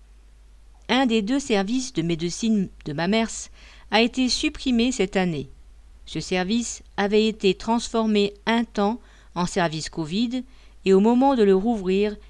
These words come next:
il s'est avéré qu'il n'y avait plus assez de médecins. Aux urgences d'Alençon,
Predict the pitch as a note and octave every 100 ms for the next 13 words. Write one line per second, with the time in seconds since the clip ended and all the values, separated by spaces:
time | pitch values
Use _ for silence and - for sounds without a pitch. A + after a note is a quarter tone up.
0 | - F3+ F#3+ A#3 A#3 A#3 A#3+ A#3 B3+ B3+
1 | A3+ A3 G#3+ G#3 G#3+ B3 A3+ G3+ F#3+ G#3+
2 | F#3+ F#3+ F3+ F3 - B2 - - - -
3 | - _ _ _ - - - G3 B3+ A#3+
4 | C#4 B3 G#3+ G#3+ G3+ G3 B3+ C4+